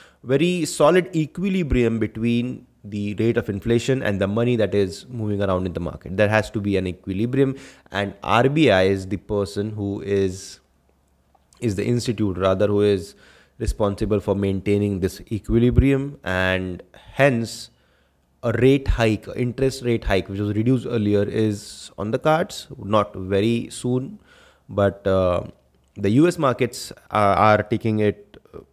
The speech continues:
uh, I mean, they, they want to increase the interest rates, not <clears throat> very quickly, but, um, maybe after a year or a couple of years. So we never know. It all depends on the situation. So this is the role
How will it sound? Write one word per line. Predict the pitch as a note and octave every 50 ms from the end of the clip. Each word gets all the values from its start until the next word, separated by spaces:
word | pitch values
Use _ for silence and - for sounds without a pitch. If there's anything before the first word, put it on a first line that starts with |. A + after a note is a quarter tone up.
| _ - - - -
uh, | G#2+ G#2 G2 G2 G2 F#2+ F#2+ - - - G2 - A#2 A2 - - - _ - - -
I | - A2 A2
mean, | G#2+ G2+ G2
they, | G2+ A2 A2
they | G#2 G#2 A2+ A2+
want | A#2+ B2+ B2+ B2+ -
to | C3 B2 A#2+ - - - - _ -
increase | B2+ A#2+ G#2 C3+ D3+ D3+ C3+ A#2
the | B2+ A#2+
interest | A2 A2 G2 B2 A#2 A2 - -
rates, | G#2 A2+ A2+ A#2 - - - - _ - - - - - - - _ _ _ _ _ _ _ _ _ _ _ _ _ _ _ _ _ _ _ _ - -
not | C#3 A#2+ B2 C#3 D3 C#3+ - - - _ - -
<clears throat> | - - -
very | G2+ G#2+ G#2+ A#2 A#2+
quickly, | - A#2+ A#2 - B2 B2+ B2
but, | A2 G#2+ G#2 - -
um, | A2 G#2 F#2+ F#2+ F2 - - - - G2 F#2+ - _
maybe | A#2 A2 G#2+ F#2+ G#2 G#2+
after | G2+ G2 - - G#2 F#2+ F#2+
a |
year | G2 G2 G2+ G2+ G2 G2 F#2+
or | F#2+ F#2 F#2 F#2 F2+
a | F#2 F2+
couple | - F#2 - - F#2+
of | F#2 D#2+ -
years. | F#2+ F#2 F2+ F2 E2+ D2+ - - _ _ _ _ _ _ _ _
So | - B2 A#2+ - - - - - -
we | C#3 C3 C3+
never | D3 D#3+ F3+ F#3+
know. | D#3+ E3+ G3+ A3+
It | D#3+ A#2+ B2+
all | B2 A#2+ A#2+
depends | A2+ A2 - A2 G#2+ G#2 A2
on | G2+
the | G#2 F#2+
situation. | - G2+ F2 - G#2+ G#2+ G#2 F#2+ - A2+ G#2+ G2+
So | A2 G#2
this | A2+ F3 F3+ A#3
is | A3+ F#3+
the | F3 C3
role | A#2+ B2+ D3 D#3+